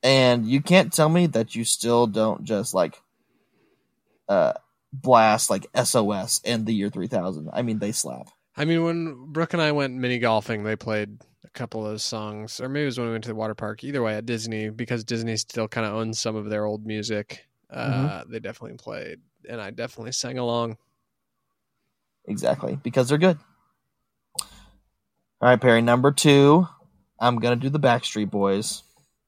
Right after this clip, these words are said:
Speaker 1: Backstreet Boys at number two. Um,
Speaker 2: Wow, so that puts
Speaker 1: and
Speaker 2: One
Speaker 1: that is be-
Speaker 2: Direction at number one.
Speaker 1: Wow, you just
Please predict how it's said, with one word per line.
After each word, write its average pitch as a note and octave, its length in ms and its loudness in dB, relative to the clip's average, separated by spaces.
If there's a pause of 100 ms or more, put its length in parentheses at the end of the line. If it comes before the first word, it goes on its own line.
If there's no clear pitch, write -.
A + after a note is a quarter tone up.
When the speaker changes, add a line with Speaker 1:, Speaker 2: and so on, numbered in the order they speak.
(640)
Speaker 1:
Backstreet G#2+ 300 2
Boys C3 200 6
at G#2 60 2
number A#2+ 200 2
two. G#2+ 320 0 (800)
Um, B2+ 80 8 (360)
Speaker 2:
Wow, G2 160 -6
so - 160 -4
that A#2 180 0
puts B2 160 -4
Speaker 1:
and C3 140 4
Speaker 2:
One B2 160 8
Speaker 1:
that - 40 2
is E3+ 60 6
be- D#3 60 8
Speaker 2:
Direction C#3+ 640 2
at A#2+ 160 -10
number B2 600 -2
one. C3 260 -10
Speaker 1:
Wow, D#3+ 260 10
you C3+ 160 4
just D3 200 0